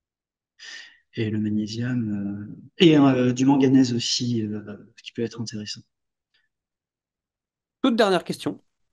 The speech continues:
Speaker 2: euh, et qui, ça clôture pas mal le, le cycle de questions. D'ailleurs, si vous avez encore des questions, n'hésitez pas à les poser, bien sûr. Dernière
Speaker 1: <laughs>
Speaker 2: question que j'ai actuellement, c'est : est-ce qu'il est possible de participer à une expérimentation pratique avec suivi des conditions d'expérimentation ?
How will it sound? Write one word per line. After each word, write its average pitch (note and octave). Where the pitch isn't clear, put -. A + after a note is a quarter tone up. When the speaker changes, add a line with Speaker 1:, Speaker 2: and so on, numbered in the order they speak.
Speaker 2:
euh, A#2
et A#2
qui, A#2+
ça C3+
clôture D3
pas G3+
mal B3+
le, G#3
le E3
cycle F3
de E3
questions. D3+
D'ailleurs, E3+
si -
vous D#3+
avez D#3
encore D#3
des D#3
questions, D3+
n'hésitez C3+
pas A#2+
à -
les A#2
poser, C3+
bien C#3+
sûr. G#3+
Dernière G3+
Speaker 1:
<laughs> -
Speaker 2:
question G3
que F3
j'ai E3+
actuellement, E3
c'est : -
est-ce G3+
qu'il G#3+
est F#3+
possible A3
de D#3+
participer A3+
à -
une F3
expérimentation F#3+
pratique F#3+
avec D3
suivi F#3+
des E3
conditions D#3
d'expérimentation ? C#3